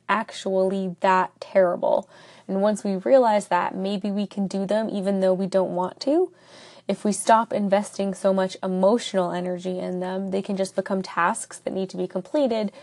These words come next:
but don't actually need to drain us of our precious mental energy. And I'm not saying that we should pack our social calendars with back-to-back engagements with people we don't even like, but when some activity is really and truly unavoidable,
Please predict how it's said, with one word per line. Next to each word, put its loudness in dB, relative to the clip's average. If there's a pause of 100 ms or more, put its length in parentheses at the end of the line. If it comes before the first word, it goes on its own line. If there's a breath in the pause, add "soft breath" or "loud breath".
(100)
but -2
don't 6
actually -2
need -4
to -4
drain 2
us -4
of 0
our 0
precious -4
mental -2
energy. -6 (580 loud breath)
And -8
I'm 4
not 0
saying 2
that 0
we -2
should -8
pack -2
our 2
social 0
calendars -2
with -4
back-to-back 0
engagements 0
with -8
people -2
we -2
don't -2
even -4
like, -4 (460 loud breath)
but 6
when -2
some 0
activity -4
is -2
really 2
and 0
truly 2
unavoidable, 0